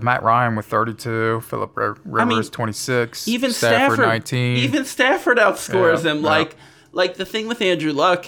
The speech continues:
Speaker 2: is Pep Hamilton is not a good offensive coordinator. He lit, he was, like, lighting the league on fire when Bruce Arians was offensive coordinator because he's good at his job and can do,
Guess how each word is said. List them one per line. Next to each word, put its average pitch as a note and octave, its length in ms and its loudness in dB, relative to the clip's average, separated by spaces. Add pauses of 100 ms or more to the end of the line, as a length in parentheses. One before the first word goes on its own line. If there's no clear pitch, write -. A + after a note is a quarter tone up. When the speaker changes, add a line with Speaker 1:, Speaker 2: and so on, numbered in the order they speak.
Speaker 2:
is D3 540 2 (840)
Pep G3 200 0
Hamilton G3+ 540 0
is C#3+ 120 -4
not D3 160 2
a D3+ 40 2
good D3+ 200 0
offensive C#3 520 0
coordinator. C#3+ 680 -2 (160)
He G3+ 180 -8
lit, A3 360 0
he G#3 200 -6
was, G#3+ 200 -4
like, E3+ 200 2
lighting E3 280 2
the D#3+ 100 -2
league F3 240 -2
on D3+ 140 0
fire F3 380 2
when D3 140 0
Bruce D#3 260 -2
Arians E3 360 0
was C#3+ 160 -4
offensive C#3+ 500 -2
coordinator D3+ 460 0
because D3+ 340 -4
he's F#3 240 -8
good D#3+ 220 -2
at D#3 80 -4
his D3 200 -6
job E3 420 2
and B2 180 -12
can D3+ 200 -6
do, D#3+ 340 -2